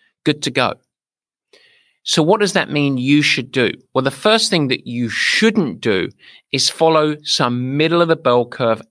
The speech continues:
algorithm. Keep your heart rate under one forty because it's not appropriate for you. Instead, I'm gonna make it really, really simple. The vast majority of your runs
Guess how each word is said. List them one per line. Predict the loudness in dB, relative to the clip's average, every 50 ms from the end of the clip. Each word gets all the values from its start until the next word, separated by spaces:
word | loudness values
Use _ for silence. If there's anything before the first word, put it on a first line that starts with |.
| _
algorithm. | -2 0 2 0 0 -2 -4 -4 -4 -4 -6 -6 -10 -12 -14 _ _ _ _ _ _ _ _ _ _ _
Keep | -4 -2 -2 -2 -2
your | -2 -4 -2
heart | 0 0 -2 0 0
rate | -2 -2 -2 -2 -2
under | -2 -2 -2 -4 -4
one | -2 0 0 0 0 -2
forty | -6 -4 -2 -2 0 0 -2 -6 -8 _ -20 -20 -20 -20 -8 -6
because | -2 0 0 0 0
it's | 0 -2 -2 0
not | 0 0 0 -2 -4 -6 _
appropriate | -10 -10 _ -4 -2 -2 -2 -2 -4 -4 -2 0 0 0 0 -2 _ _ _ _ _ _
for | -18 -14 -14 -4 -2 -2
you. | -2 0 -2 -2 0 0 -2 -4 -6 -12 _ _ _ _ _ _ _ _ _ _ _
Instead, | -2 -2 0 0 0 2 2 2 2
I'm | 2
gonna | 2 2 2 2
make | 2 0 0 -2 -4 -6
it | -6 -6 -8 _
really, | -12 -8 -4 0 0 0 2 0 -2 -4
really | -2 -4 -4 -4 -4 -4
simple. | -4 -4 -4 -4 -6 -8 -12 -16 -18 _ _ _ _ _ _ _ _ _ _ _ _ _ _ _ _ _ _ _
The | -4 -4 -4
vast | -4 -2 0 2 4 4 2 2 0 -2
majority | -4 -6 -4 -2 -2 0 0 0 0 0 0
of | 0 0
your | -2 -2 -2
runs | 0 0 0 0 0 0 -2 -4 -6 -6 -6 -6